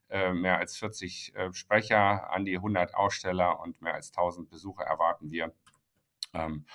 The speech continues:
und hier auch nochmal, äh, äh, warum Sie dabei sein sollten. Ähm, das war's soweit. Hier auch noch, äh, das Motto, ähm, hatte ich auch schon erwähnt. Von daher, das sind meine Folien. Ähm, gerne im Nachgang, äh, teilen. Also wunderbar.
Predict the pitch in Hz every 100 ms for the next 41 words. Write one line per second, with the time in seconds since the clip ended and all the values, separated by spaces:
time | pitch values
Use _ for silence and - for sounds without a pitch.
0 | - - - 82 78 - - 98 87 73
1 | 80 85 80 78 78 78 78 76 73 78
2 | 76 73 71 _ - - _ - 78 76
3 | 76 80 78 78 78 80 76 73 67 67
4 | 67 65 - - - - 92 95 98 95
5 | - _ _ - - 101 104 107 123 143
6 | 139 131 131 - 120 104 110 110 104 -
7 | - 101 98 92 92 - 123 147 143 139
8 | 143 117 110 110 104 104 107 - 123 -
9 | 110 104 107 107 107 - 92 98 101 101
10 | 98 107 98 92 90 117 117 117 110 -
11 | - - - 101 98 98 98 95 - -
12 | - - 104 98 101 87 92 92 90 -
13 | 87 87 - 90 87 - 92 92 92 -
14 | 87 87 95 90 92 -